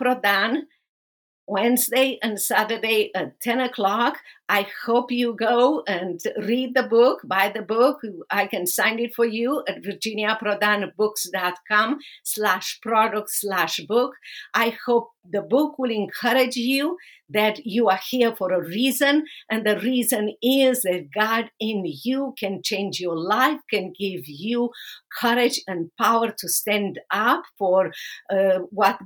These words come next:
God gave us. Freedom comes from him, and for the mission that he gave you wherever you are, to protect freedom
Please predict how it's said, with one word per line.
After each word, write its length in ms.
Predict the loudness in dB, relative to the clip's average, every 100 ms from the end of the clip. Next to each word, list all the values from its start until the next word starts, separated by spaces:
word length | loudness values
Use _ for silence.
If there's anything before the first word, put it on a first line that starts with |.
| -4
God 340 | 2 2 2 -2
gave 280 | 0 0 -2 -2
us. 380 | 2 2 0 -2
Freedom 480 | 0 2 2 -2 -2
comes 320 | -2 -2 -4
from 240 | -4 -4 -4
him, 400 | -2 2 2 0 -2 -18 _
and 500 | 6 6 6 2 -2 -8 _ _ _ _ _
for 440 | 4 4 2 0 -6 -20 _
the 100 | -2
mission 540 | 2 4 6 4 2 2
that 200 | -2 -4
he 360 | -6 0 0 0
gave 320 | 0 2 0
you 380 | -2 -2 -2 -6 -6
wherever 600 | -2 -2 -2 -2 0 -4
you 340 | -2 -4 -2 0
are, 280 | 0 0 -6
to 80 | -10
protect 720 | -6 -6 -4 -2 -2 -4 -18 -20 _ _
freedom 440 | 0 2 2 0